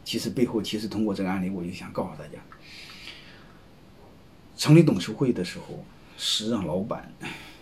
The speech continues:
头上戴个紧箍咒，是让你不舒服，让你难受，其实更多的是让你成长，啊，让你突破你的天花板，啊，让你成长得更高，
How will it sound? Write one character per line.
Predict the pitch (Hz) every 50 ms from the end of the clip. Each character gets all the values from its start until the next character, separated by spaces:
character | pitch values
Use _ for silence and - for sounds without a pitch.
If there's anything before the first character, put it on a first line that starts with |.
| - - - -
头 | - - 92
上 | - - 82
戴 | - - 85 87
个 | 85 -
紧 | - 90 80 76
箍 | 73 71
咒， | - - - - - - - - - - - - - - - - - - - - - - - -
是 | - - - 107 104
让 | 110 117 92 87
你 | 80 73 73
不 | - 104 101
舒 | 95 - - 98
服， | 92 - - -
让 | - - -
你 | 69 - - - - -
难 | - - - -
受， | - - - - - - - - - - -
其 | - - - 95
实 | 92 - - - - -
更 | - 110 90 80 76
多 | 78 85 90 85
的 | - -
是 | - - - 76
让 | 80 - -
你 | - -
成 | - - - - -
长， | - - - - - - - - - - - - - - - - - - - - - - - - - - - - - - - -
啊， | - - - - - - - -
让 | - 113 107 90 73
你 | 85 90
突 | - - - 120
破 | 120 - - 69
你 | 73 73
的 | 78
天 | 76 - - 82
花 | 76 76 85 87
板， | 90 - - - - - - - - - - - - - - - - - - - - - - - - - - - -
啊， | - - - - - - - - - - - - - - -
让 | 107 95 95 85
你 | 87 98
成 | - - - 87
长 | 98 85 80
得 | 92
更 | 98 - 87 80
高， | - 82 80 -